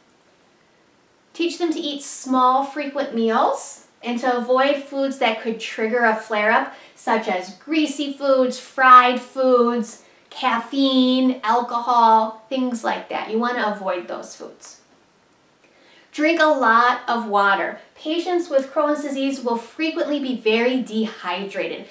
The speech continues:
so it's important that they get enough fluids in their body. So encourage them to drink a lot of water. Make sure they're getting enough carbohydrates, fruits, vegetables, and fat in their diet. Medication therapy and nutritional therapy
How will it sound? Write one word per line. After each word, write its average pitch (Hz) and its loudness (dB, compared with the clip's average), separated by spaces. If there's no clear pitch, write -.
so 233 -2
it's 220 -2
important 285 0
that 240 -2
they 214 -4
get 240 -2
enough 233 -4
fluids 226 -2
in 202 -4
their 180 -6
body. 170 -2
So 220 -4
encourage 262 -2
them 277 -2
to 226 -4
drink 233 -6
a 220 -2
lot 196 -2
of 185 -10
water. 165 -4
Make 269 2
sure 339 -4
they're 311 0
getting 285 0
enough 247 0
carbohydrates, 277 -2
fruits, 269 -2
vegetables, 240 -2
and 220 -2
fat 220 0
in 214 -4
their 196 -2
diet. - -10
Medication 320 -4
therapy 359 0
and 226 -2
nutritional 302 -2
therapy 285 -2